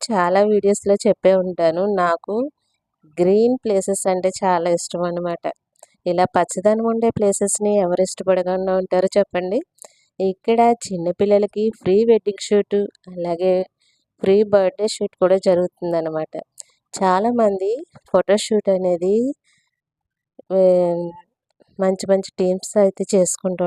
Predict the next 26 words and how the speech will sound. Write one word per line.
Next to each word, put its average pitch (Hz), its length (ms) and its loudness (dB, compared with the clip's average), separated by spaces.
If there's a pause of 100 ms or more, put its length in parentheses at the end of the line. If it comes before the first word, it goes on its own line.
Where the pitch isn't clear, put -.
ఉంటారు, 160 300 -4 (100)
కానీ 190 180 -2 (160)
కొంతమంది 190 680 -2 (640)
ఇండోరే 214 380 2 (100)
కాకుండా 175 400 -2 (160)
అవుట్‌డోర్ 185 460 2
షూట్స్ 208 360 0
అయితే 170 240 -2
ఎక్కువ 196 260 -2
ఇష్టపడుతూ - 520 -6 (100)
ఉంటారు 165 340 -2
కదా. 160 180 -4 (840)
ఆ - 20 0 (180)
ప్లేస్ 208 340 2
అయితే 202 240 0 (540)
ఈ - 20 -2 (100)
కులాయి 180 340 2
చెరువు 175 300 0
పార్క్ 165 340 0
అనమాట, 165 340 -4 (280)
వివేకానంద 208 600 0 (120)
పార్క్ 185 240 0 (100)
కూడా. 151 160 -2 (1120)
చూడండి, 202 500 2 (260)
ఈ - 20 2 (160)
ప్లేస్లో 190 520 2